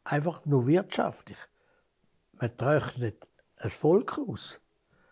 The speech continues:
mit wirtschaftlichen Massnahmen. Der Zwingli, der Zürcher Reformator, hat gesagt,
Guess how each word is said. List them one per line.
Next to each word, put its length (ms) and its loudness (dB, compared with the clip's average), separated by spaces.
mit 200 -10
wirtschaftlichen 800 -4
Massnahmen. 680 -4
Der 100 -20
Zwingli, 540 6
der 180 2
Zürcher 460 6
Reformator, 760 4
hat 140 2
gesagt, 520 0